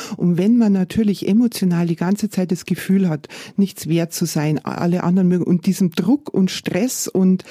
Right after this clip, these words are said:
dieser Angst ja auch, das ist ja oft reine, pure Angst, die man dann hat, wenn man in dieses Zwangssetting, wie wir vorher sagten, zurückgehen muss,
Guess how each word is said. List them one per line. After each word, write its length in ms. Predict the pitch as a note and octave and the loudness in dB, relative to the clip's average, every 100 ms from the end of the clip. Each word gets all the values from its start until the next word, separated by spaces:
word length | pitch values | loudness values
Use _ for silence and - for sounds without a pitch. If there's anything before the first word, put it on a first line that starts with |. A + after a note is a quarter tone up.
| - - | -16 -4
dieser 320 | E3+ D3 - | -2 -2 0
Angst 340 | G3 B3+ - - | 0 0 -2 -4
ja 180 | D3+ | -2
auch, 180 | C#3 C#3 | -2 -4
das 180 | D#3 D#3 | -4 -4
ist 140 | F3+ | -2
ja 180 | F3 D#3 | -2 -4
oft 320 | E3+ - - | -6 -6 -4
reine, 260 | D#3+ F#3 A#3 | 0 2 2
pure 460 | A#3 A3 A3 A#3 G3+ | 2 -2 0 0 2
Angst, 340 | A#3+ - - | 0 0 -2
die 60 | F3 | 0
man 160 | D#3+ | 0
dann 180 | D#3 D3+ | 0 -2
hat, 220 | F3 - - - - | -4 -6 -16 -14 -4
wenn 140 | E3 | 0
man 180 | G3+ G#3 | 2 2
in 160 | F#3 F#3+ | 2 0
dieses 460 | F#3 F3+ - - - - _ | 0 -2 -6 -14 -16 -20 _
Zwangssetting, 840 | - - D3 F#3+ - F#3 - A3 G#3 | -14 -6 -4 -4 -4 -4 0 2 4
wie 140 | G#3 | 2
wir 100 | G#3 | 2
vorher 260 | G#3 G#3 G#3 | 0 -2 -2
sagten, 360 | G#3 - - | -4 -2 -4
zurückgehen 480 | - F#3 G#3 - A#3 | -2 -2 -2 2 4
muss, 260 | A#3+ C#4 | 4 0